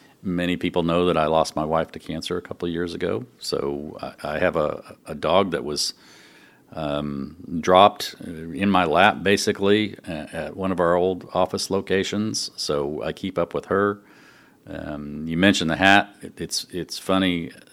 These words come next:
Uh, I wear a cowboy hat and, and cowboy boots on purpose.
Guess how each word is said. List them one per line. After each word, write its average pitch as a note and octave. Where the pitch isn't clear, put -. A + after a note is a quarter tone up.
Uh, A2
I F2
wear G#2
a G#2
cowboy A2
hat G#2+
and, E2
and E2
cowboy G2
boots G2
on F2
purpose. -